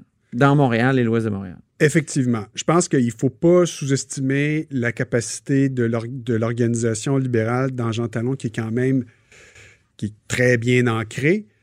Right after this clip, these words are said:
Speaker 2: Euh, j'ai quand même regardé, là, les résultats de la dernière élection.
Speaker 1: Oui.
Speaker 2: Monsieur Proulx avait gagné avec une majorité de mille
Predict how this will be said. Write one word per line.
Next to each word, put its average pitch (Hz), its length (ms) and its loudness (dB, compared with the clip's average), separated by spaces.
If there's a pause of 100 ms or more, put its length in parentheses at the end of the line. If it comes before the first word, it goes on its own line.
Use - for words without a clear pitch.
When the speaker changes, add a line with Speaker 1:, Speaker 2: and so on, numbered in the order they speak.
(420)
Speaker 2:
Euh, 110 600 0
j'ai 117 180 -4
quand 135 160 2
même 160 220 4
regardé, 135 600 2
là, 135 140 2
les 117 320 -2
résultats 123 500 0
de 147 60 -2
la 127 80 0
dernière 123 280 0
élection. 117 460 0
Speaker 1:
Oui. 160 200 6
Speaker 2:
Monsieur 139 240 -2
Proulx 165 320 2
avait 120 160 2
gagné 120 460 0
avec 117 260 -2
une 117 120 0
majorité 113 640 -2
de 117 420 0
mille 135 640 0